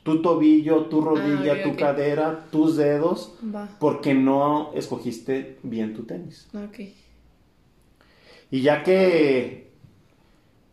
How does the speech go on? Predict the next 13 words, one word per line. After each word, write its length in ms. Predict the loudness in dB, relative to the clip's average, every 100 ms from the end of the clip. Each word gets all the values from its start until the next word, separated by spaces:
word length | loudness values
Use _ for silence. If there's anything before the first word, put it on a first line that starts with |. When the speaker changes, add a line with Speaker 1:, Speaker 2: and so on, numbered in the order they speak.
| _ -2
Speaker 1:
te, 580 | 0 2 2 2 2 2
ya 140 | 0
que 80 | 2
conoces 220 | 0 0
las 140 | -2 0
características 960 | 0 0 0 -2 -2 -2 -6 0 0
de 80 | 0
tus 260 | -4 -6 -2
tenis, 380 | -2 0 -2 -2
creo 300 | -2 -2 -2
que 720 | 0 2 2 0 -2 -4 -10
es 240 | -8 -6 -4
mu-, 380 | 0 0 -2